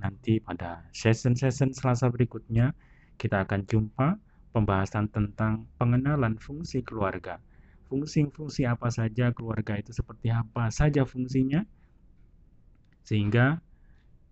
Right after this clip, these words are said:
semakin banyak kita mengenal fungsi-fungsi tersebut, kita akan semakin sadar akan pentingnya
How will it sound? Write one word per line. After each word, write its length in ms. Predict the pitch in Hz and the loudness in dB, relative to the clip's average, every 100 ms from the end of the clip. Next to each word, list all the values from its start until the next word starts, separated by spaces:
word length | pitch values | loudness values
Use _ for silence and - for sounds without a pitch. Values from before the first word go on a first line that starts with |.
| _ | _
semakin 480 | - 123 - 170 160 | 0 0 2 2 4
banyak 320 | 131 123 123 | 4 4 2
kita 160 | 117 120 | 0 0
mengenal 400 | 117 113 110 107 | 2 2 0 -2
fungsi-fungsi 640 | 110 107 107 107 104 110 | -8 -4 -6 -6 -8 -6
tersebut, 480 | 107 104 101 113 120 - _ _ _ - | -4 -4 -6 -8 -10 -12 _ _ _ -6
kita 320 | 101 107 95 | -2 -2 -2
akan 320 | 95 98 98 | -4 -4 -4
semakin 320 | 104 92 101 98 | -2 -4 -4 -4
sadar 420 | 101 87 95 92 98 | -4 -2 -2 -4 -6
akan 240 | 95 92 | -8 -8
pentingnya 640 | - 98 - 113 113 139 | -6 -8 -6 -6 -4 -4